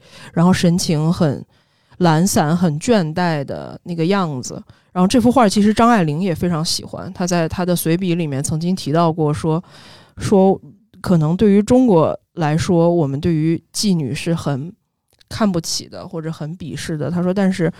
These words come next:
其实日本对于这种妓女，呃，是怀有一种共情和同情在里面的，或者它其实是一种平视，它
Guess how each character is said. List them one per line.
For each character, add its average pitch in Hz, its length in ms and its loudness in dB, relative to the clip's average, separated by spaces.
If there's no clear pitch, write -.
其 - 180 2
实 226 220 6
日 240 160 4
本 156 260 0
对 190 180 4
于 170 240 4
这 190 200 2
种 160 220 0
妓 208 220 4
女， 160 320 -2
呃， 170 480 -8
是 - 340 -2
怀 185 260 2
有 202 220 4
一 180 100 0
种 151 300 -4
共 233 260 2
情 147 480 -4
和 170 260 0
同 160 320 -6
情 143 280 -4
在 147 160 -4
里 123 160 -8
面 78 260 -14
的， 64 180 -14
或 - 160 0
者 185 100 2
它 220 240 -2
其 220 160 -4
实 214 140 2
是 220 160 -2
一 196 100 0
种 139 220 -6
平 139 320 -6
视， - 360 -10
它 214 320 0